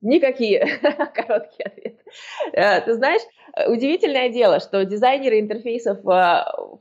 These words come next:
в, м, Фейсбука, Инстаграма и так далее хорошо понимают, э, алгоритмы формирования привычек, их эффективно их используют, а вот дизайнеры, эм, приложений, связанных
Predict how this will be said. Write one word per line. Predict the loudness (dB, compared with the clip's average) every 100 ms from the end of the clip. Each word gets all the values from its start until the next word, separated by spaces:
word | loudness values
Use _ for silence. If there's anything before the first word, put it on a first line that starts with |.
| -4
в, | 0
м, | 2 2 2 -2 -8 -6
Фейсбука, | -2 -2 0 -2 2 4 2
Инстаграма | 2 -2 0 -2 -2
и |
так | -4 -2
далее | 2 2
хорошо | 2 -2 0 -2 -4 -8 -4
понимают, | -2 0 2 2 0 -2
э, | -4
алгоритмы | -4 -4 -2 2 0 0 -2
формирования | -2 0 2 2 -2
привычек, | -4 -4 -4 -8
их | -12 -12 -14 -8
эффективно | -8 -6 -6 0 0
их | 0
используют, | 0 2 4 4 0 -8 -12 0
а | 2
вот | 2
дизайнеры, | 2 2 2 2 2 2 2 2 2
эм, | 2 4 4 2 -2 -8 -4
приложений, | 0 2 4 2 2 -4
связанных | -2 -2 0 -2 -8